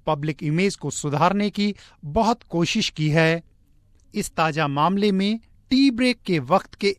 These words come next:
एक सीसी वीडियो में वे साउथ अफ्रीका के विकेटकीपर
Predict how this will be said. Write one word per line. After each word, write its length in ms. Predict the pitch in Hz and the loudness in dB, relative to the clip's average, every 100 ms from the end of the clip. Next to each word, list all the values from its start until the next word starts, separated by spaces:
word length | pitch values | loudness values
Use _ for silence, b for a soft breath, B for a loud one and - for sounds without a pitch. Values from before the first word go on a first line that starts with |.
| 196 | -2
एक 200 | 185 - | -2 -2
सीसी 460 | - 220 202 214 | -6 -4 -2 -2
वीडियो 460 | 147 127 160 208 277 | -2 -2 0 2 4
में 240 | 185 147 123 b b - | 4 0 -2 b b -2
वे 160 | 160 | 0
साउथ 440 | 190 - 214 240 247 | 0 -2 -2 -2 -4
अफ्रीका 500 | 208 240 208 226 214 | -6 -6 -4 0 0
के 180 | - 160 | 0 -4
विकेटकीपर 800 | 131 - 123 - 185 170 202 | -4 -6 -6 -6 -4 0 2